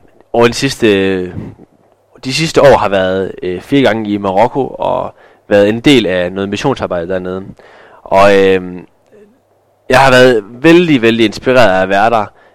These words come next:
Øh, det er sådan, at, øh, det er, der er forholdsvis få missionærfamilier, men dem, der er, de, øh, på forunderlig vis, så finder de sammen. Og det er et land, hvor det ikke er sådan lovligt at være missionær.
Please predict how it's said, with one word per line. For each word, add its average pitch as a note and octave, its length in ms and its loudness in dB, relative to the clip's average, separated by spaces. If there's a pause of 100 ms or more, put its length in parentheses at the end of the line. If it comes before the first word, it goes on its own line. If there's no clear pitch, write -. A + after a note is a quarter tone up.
Øh, G2 120 -6
det C3 80 4
er C#3 40 2
sådan, C3 220 0
at, G#2 200 -2
øh, G2+ 120 -2
det A2 160 2
er, G2+ 80 2
der A2+ 100 0
er A2 60 2
forholdsvis C3+ 440 0
få D3+ 280 0 (260)
missionærfamilier, G#2+ 1000 -2
men A2 200 -6
dem, E3+ 160 2
der E3+ 80 4
er, C3 220 4 (400)
de, A#2+ 380 2
øh, F#2+ 80 -2
på A#2+ 120 -8
forunderlig C#3 460 2
vis, D3 160 -2
så C3 100 -10
finder A#2 220 -4
de G#2 100 -6
sammen. G2 400 -2 (440)
Og A#2 180 0
det C3+ 180 6
er A2+ 80 6 (100)
et A#2+ 100 0
land, E3 100 2
hvor A2+ 200 4
det - 120 -2
ikke A#2 160 2
er G2+ 100 2
sådan G2+ 300 -8 (100)
lovligt C3 320 4
at F#2 100 -2
være F2+ 220 -4
missionær. A2 580 -2